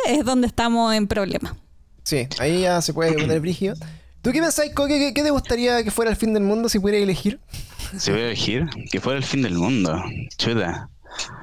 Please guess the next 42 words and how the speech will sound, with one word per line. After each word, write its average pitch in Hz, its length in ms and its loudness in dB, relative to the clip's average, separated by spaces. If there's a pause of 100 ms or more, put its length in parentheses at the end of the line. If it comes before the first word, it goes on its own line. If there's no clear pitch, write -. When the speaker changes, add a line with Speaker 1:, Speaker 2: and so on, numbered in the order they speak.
(140)
Speaker 3:
Yo 95 100 -4
creo 113 220 -2
que 127 140 0
lo 110 100 -2
más 98 100 0
entretenido 120 460 0
sería 120 240 0
un 113 60 0
apocalipsis 101 500 0
zombies, 85 380 -2
po. 65 180 -4 (240)
Speaker 2:
Zombies. - 380 -4
Speaker 3:
Sí, 82 40 0
como 85 160 0
sería 90 380 -2
la 87 120 -2
zorra. 85 420 -2 (240)
Speaker 2:
Sería 123 100 -2
la 104 80 -2
zorra, - 220 -4
¿no? 120 60 -4
Speaker 3:
Pero, 95 680 0
mm, 80 220 0 (1080)
pero 98 120 -2
la 98 100 -2
verdad 101 160 -2
no 139 120 0
sé. 113 320 -2 (200)
Onda, 113 420 0
la, 92 140 0
hablando 113 280 0
de 143 60 0
eso 120 140 0
mismo 120 200 2
que 135 60 0
estabas 139 240 -2
diciendo 139 460 0
sobre 123 200 0
las 113 80 -2
mutaciones, 104 640 0 (300)
también 110 260 -2
está 110 680 -2